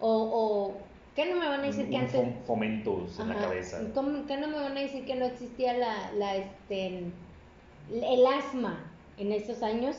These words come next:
Speaker 2: Ah,
Speaker 1: Sí,
Speaker 2: claro que
Speaker 1: siempre ha
Speaker 2: sí.
Speaker 1: existido,
Speaker 2: Sí,
Speaker 1: siempre ha
Speaker 2: claro.
Speaker 1: existido. Y es
Speaker 2: ¿Cómo se curaba antes?
Speaker 1: Ah, pues
Speaker 2: Pues,
Speaker 1: mira, fíjate.
Speaker 2: qué buena pregunta.
Speaker 1: Es una muy buena pregunta. Yo aprendí hace, hace poco... y se me,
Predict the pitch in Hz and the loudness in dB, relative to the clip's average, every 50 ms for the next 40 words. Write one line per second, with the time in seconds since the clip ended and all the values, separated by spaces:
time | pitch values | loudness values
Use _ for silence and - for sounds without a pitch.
0 | - - - 135 - 254 - - - - - 302 320 339 - 339 359 - 269 269 | -6 -6 -6 -4 0 2 2 2 2 2 2 2 2 2 2 2 2 0 0 0
1 | 240 202 - - - 277 302 339 320 294 226 - - - - 277 285 277 - 330 | -2 -2 -4 -4 -2 0 0 2 2 2 0 0 0 -2 0 0 0 0 0 -2
2 | 311 - 156 311 277 - 294 330 339 311 - - - - - - - - - - | -2 0 -2 -2 -4 -4 -2 0 0 0 -2 -4 -8 -14 -16 -20 -20 -20 -14 -6
3 | - 247 247 240 240 240 233 226 220 190 - 202 - 117 120 123 131 120 117 113 | -2 -2 0 0 0 0 0 0 0 0 0 0 0 0 0 0 0 2 4 6
4 | 117 120 117 120 117 - - - - - - - - - - - - - - - | 6 6 6 4 2 -4 -8 -12 -16 -16 -20 -20 -20 -20 -20 -20 -20 -20 -20 -20
5 | - - - 185 226 226 226 254 240 226 226 233 233 226 220 220 - - 226 277 | -20 -8 -2 -2 -2 0 0 0 0 0 0 0 0 0 0 -2 -4 -4 -2 -2
6 | 254 262 - 185 - - - 90 - 104 95 98 95 95 90 87 85 - - - | 0 0 0 0 0 -2 -8 -10 -6 -4 -2 -2 -2 -2 -4 -4 -8 -8 -10 -4
7 | - 240 254 247 254 294 330 320 320 320 320 311 302 311 302 311 277 262 262 269 | -2 0 0 0 0 -2 0 0 0 0 0 0 0 -2 -2 0 0 0 0 0
8 | 262 262 294 285 269 285 285 285 285 - 339 339 320 302 285 302 330 349 392 - | -2 0 0 0 2 2 2 2 2 0 -2 0 0 0 0 0 0 -2 -2 -4
9 | - - - - - - - - - 214 247 - - - - - - - 226 240 | -10 -14 -20 -20 -20 -20 -18 -10 -6 -6 -6 -6 -6 -12 -12 -12 -6 -6 -6 -2
10 | - 285 277 269 - - 262 262 254 254 254 269 277 339 - - - - - - | 2 2 2 2 2 0 2 2 2 2 4 2 2 2 2 -4 -8 -12 -16 -20
11 | - - - - - - - - - - 214 214 220 220 220 220 - 247 226 220 | -20 -20 -20 -20 -20 -20 -20 -20 -16 -12 -6 -2 0 0 0 2 2 2 4 4
12 | 226 226 - | 2 2 0